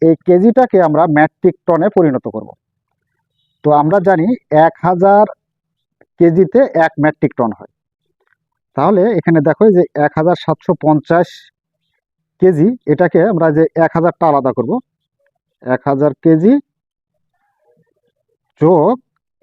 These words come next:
এর সাথে যদি আবার আমরা সাতশো পঞ্চাশ কেজি যোগ দিই, তাহলে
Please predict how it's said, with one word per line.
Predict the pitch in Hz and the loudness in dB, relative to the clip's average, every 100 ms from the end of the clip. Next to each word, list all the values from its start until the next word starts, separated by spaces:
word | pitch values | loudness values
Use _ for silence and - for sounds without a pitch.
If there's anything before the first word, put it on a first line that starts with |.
| - | -2
এর | 151 147 | -2 -2
সাথে | 160 180 165 | 0 2 2
যদি | 170 165 | 2 2
আবার | 131 151 147 | 0 -2 -2
আমরা | 143 - | -4 -6
সাতশো | 143 - 170 143 | -8 -6 -6 -4
পঞ্চাশ | 147 139 147 143 - | -4 -4 -4 -6 -2
কেজি | 135 139 139 - _ _ _ _ 640 698 640 _ _ _ _ _ _ _ | -2 0 -2 -4 _ _ _ _ _ _ _ _ _ _ _ _ _ _
যোগ | 151 160 131 | -2 0 0
দিই, | 170 247 _ _ _ _ _ _ _ | 0 -2 _ _ _ _ _ _ _
তাহলে | 135 139 | -2 -2